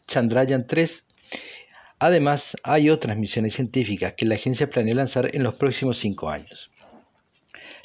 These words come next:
La empresa Cleo Space informó que la empresa india New Space India Limitada, o ncil, planea lanzar cuatro satélites Cleos en la primera quincena de noviembre, próxima en la misión P S L V C cuarenta y nueve.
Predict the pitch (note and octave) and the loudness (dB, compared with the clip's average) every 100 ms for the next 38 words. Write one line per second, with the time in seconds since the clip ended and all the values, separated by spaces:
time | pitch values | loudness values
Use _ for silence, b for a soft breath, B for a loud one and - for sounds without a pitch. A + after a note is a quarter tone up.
0 | - C3 A#2 F#3 F#3 - C#3 C#3 - - | -2 0 2 2 0 0 2 2 2 0
1 | C#3 D3 - B2+ B2+ A2+ B2 B2+ G#2 A2+ | 0 0 -6 -4 0 0 0 -2 0 -2
2 | A2 A2 B2 C3 G2+ - B B B - | 0 2 2 2 0 -4 B B B 0
3 | B2+ C3+ - C3+ B2+ - C#3 B2+ A#2 A2 | 2 2 2 2 2 0 0 2 2 2
4 | A2 G#2+ C#3+ A#2 A2+ A#2+ - G2+ - A#2 | 0 0 2 2 0 -4 -6 -4 -2 -2
5 | G#2+ - C3 C3+ B B B B C#3+ D3 | -2 -2 -2 -2 B B B B 0 2
6 | D#3 E3+ D#3 - D3 - D3 D#3 C#3+ C3+ | 4 2 0 0 0 0 0 0 0 2
7 | C3 C3 A#2 - C#3+ D#3 - A#2+ G#2+ A2+ | 2 2 -2 2 4 4 4 0 0 0
8 | C3 B2 - A#2+ A#2+ A2 G#2 G2 E2 - | 2 0 -2 0 2 2 0 0 -6 -10
9 | B B B - D3+ D3 - E3+ F3 D3 | B B B 2 2 2 0 0 2 2
10 | B2 A2+ - B2+ - - E3+ E3 D3+ D3+ | 0 0 0 -2 -2 0 4 4 2 2
11 | C3+ A#2+ D#3+ F#3 - C3 C3+ A#2+ A#2 G2 | 2 4 2 -2 -4 0 2 2 2 -2
12 | F2+ D2 | -4 -10